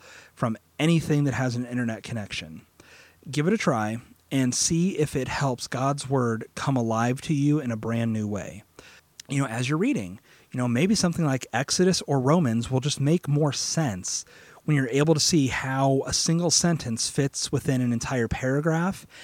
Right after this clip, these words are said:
and how that paragraph makes sense within an entire book that is written with a very specific purpose in mind. And at the end of that, I hope that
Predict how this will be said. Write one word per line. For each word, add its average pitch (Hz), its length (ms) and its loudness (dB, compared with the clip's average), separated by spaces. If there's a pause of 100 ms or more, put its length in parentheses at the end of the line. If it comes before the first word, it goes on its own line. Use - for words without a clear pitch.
(300)
and 123 320 0
how 123 220 0
that 147 260 2
paragraph 113 720 -2
makes 131 320 0
sense 139 400 0
within 127 200 -2
an 120 120 -2
entire 143 520 0
book 139 440 2 (360)
that 120 140 -2
is 107 160 -4
written 117 400 0
with 117 260 -4
a 113 100 -4
very 123 380 -2
specific - 580 -4
purpose 123 580 -4
in 113 200 -2
mind. 107 500 -6 (640)
And 117 100 -4
at 117 80 -4
the 175 120 8
end 214 120 10
of 147 60 4
that, 104 480 -2 (340)
I 135 100 0
hope 131 280 2
that 117 520 -4